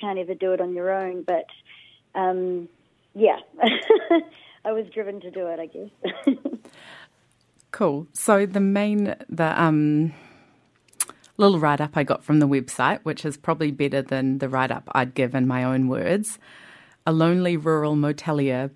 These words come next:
Speaker 2: befriends one of her guests for one night, the lives of someone who can't move and another who can't stop intersect. Can you tell us a little bit about what happens in your film?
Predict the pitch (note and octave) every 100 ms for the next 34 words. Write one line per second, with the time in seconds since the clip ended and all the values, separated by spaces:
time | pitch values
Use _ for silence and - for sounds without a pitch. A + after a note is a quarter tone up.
0 | _ _ D#3+ D3+ E3 D#3 D3 C#3+ C#3 C#3+
1 | C3+ C#3+ A#2+ - - - - C3+ C#3+ D3
2 | C#3+ C3+ - - - C#3 C#3 C#3+ - C#3
3 | - D3+ C#3+ C3 D3 D3 _ _ C#3 C3+
4 | F#3+ G3 - B2+ C3 E3 - _ _ _
5 | _ _ _ _ D#3+ D3+ D3 C#3 C#3+ C#3+
6 | C#3 E3+ D3 - - D#3+ B2+ _ D3+ D3
7 | D3 C#3 A#2 - - - _ _ - -
8 | _ A3+ B3 A#3+ A3 A3 G#3+ F#3 F3 D#3
9 | - D3+ - D3+ C#3+ _ _ - C3+ -
10 | - - - _ _ _ _ - D#3+ -
11 | C#3 D3 C#3 C3+ C3 B2+ C3 D#3 D4+